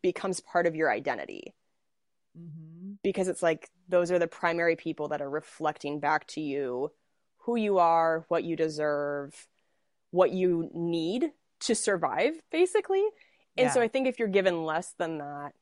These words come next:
Speaker 1: and you survive, you're just like, "Well, this i-, this is how life is." And if it's more than that, you're like,
Speaker 2: Right.
Speaker 1: "Whoa, what?"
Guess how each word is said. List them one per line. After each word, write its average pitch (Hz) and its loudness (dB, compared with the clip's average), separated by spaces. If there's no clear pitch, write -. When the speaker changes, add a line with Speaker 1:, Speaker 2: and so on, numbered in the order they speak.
Speaker 1:
and 175 -2
you 170 -2
survive, 165 2
you're 165 0
just 165 -4
like, 156 -4
"Well, 156 2
this 165 0
i-, 151 0
this 170 -2
is 139 -8
how 104 -6
life - -6
is." - -12
And 160 -2
if 151 -4
it's - -12
more 170 4
than 156 0
that, 143 -2
you're 131 -4
like, 127 -4
Speaker 2:
Right. 147 -12
Speaker 1:
"Whoa, 127 -2
what?" 160 0